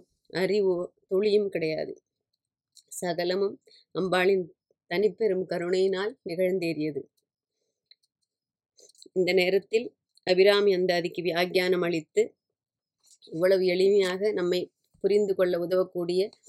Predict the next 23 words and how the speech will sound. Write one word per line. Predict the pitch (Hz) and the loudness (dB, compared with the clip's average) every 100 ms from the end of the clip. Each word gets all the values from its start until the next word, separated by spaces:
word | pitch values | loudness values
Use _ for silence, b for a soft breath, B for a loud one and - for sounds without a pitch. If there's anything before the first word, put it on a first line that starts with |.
| B B | B B
அந்த | - 175 | -4 -2
வியாக்கியானம் | 165 175 175 185 190 196 185 | 0 0 2 2 4 2 0
தந்த | 180 175 165 | -2 -2 -2
அனைத்து | 165 196 180 196 | 2 0 0 -4
மகான்களுக்கும் | 185 170 185 185 170 170 196 240 _ - | -4 -2 0 0 0 -4 -8 -12 _ -10
அனந்த | 180 185 190 | -4 -2 -2
கோடி | 180 180 180 | -4 -4 -4
நமஸ்காரத்தை | 175 170 - 165 160 160 | -6 -6 -6 -6 -6 -8
தெரிவித்துக் | 151 160 165 156 - | -6 -4 -4 -8 -8
கொள்கிறேன். | 151 165 175 214 _ b b _ 156 | -8 -6 -8 -8 _ b b _ -6
அம்பாளின் | 165 170 170 175 | -2 0 0 -2
அருட்குழந்தையான | 156 165 - 180 185 196 185 185 190 196 | -4 -6 -4 -2 0 0 0 0 0 0
இந்த | 208 175 | 0 -2
அடியேன் | 165 165 190 214 233 _ _ _ _ _ 160 | -4 -4 0 0 -2 _ _ _ _ _ -8
ஏதோ | 170 180 | -4 -4
தத்து | 202 202 - 185 | -6 -8 -10 -10
பித்துன்னு | 185 202 202 | -6 -2 0
உளறி | 175 180 | 0 0
இருக்கிறத | 208 180 175 185 226 - _ _ _ _ _ _ _ _ _ - | -2 -2 -6 -4 -6 -8 _ _ _ _ _ _ _ _ _ -18
இவ்வளவு | - 170 175 170 160 | -8 -2 0 0 -4
காலம் | 160 175 190 190 | -4 -4 -6 -4
பொறுமையாக | 185 175 196 175 190 190 - _ _ _ _ _ _ | -4 0 0 0 -6 -10 -14 _ _ _ _ _ _
கேட்டுக்கொண்டிருக்கும் | 175 170 180 180 180 170 156 208 | -4 -4 -4 -2 0 -2 -2 -4